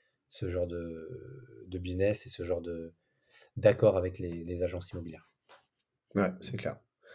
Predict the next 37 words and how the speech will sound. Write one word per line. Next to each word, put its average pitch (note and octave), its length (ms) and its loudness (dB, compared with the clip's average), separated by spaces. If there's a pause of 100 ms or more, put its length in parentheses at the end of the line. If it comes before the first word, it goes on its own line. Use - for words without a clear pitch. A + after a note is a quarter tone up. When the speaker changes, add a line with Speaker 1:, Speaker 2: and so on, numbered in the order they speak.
(880)
Speaker 2:
Euh, A2+ 500 12
bah, G#2+ 120 8
écoute, A2 200 6
je - 80 -2
pense B2 200 8
que, B2+ 120 4
euh, G#2+ 680 10 (440)
je - 140 -12
pense A2+ 220 2
qu'on G2+ 180 0
est F#2+ 100 -4
pas F#2+ 140 4
mal. D#3+ 240 6 (760)
Speaker 1:
Bah G#2+ 480 12
oui, C3 180 12 (100)
j'espère D3+ 340 12
que, C3 680 12
Speaker 2:
Je B2 60 12
Speaker 1:
j'espère B2+ 340 10
Speaker 2:
pense - 100 -4
Speaker 1:
que - 60 0
Speaker 2:
qu'on B2+ 60 8
Speaker 1:
cette - 80 4
partie-là, C3+ 540 12
bah, A2+ 140 10
ça, A#2 380 12 (500)
on A#2 40 8
va B2 80 12
dire D#3 180 12
la C#3 80 12
partie D3 680 10
gestion C3 460 10
locative, C#3 840 8
tout A#2+ 140 -2
ça, C3 200 12
c'est B2+ 160 6
un, G#2+ 240 4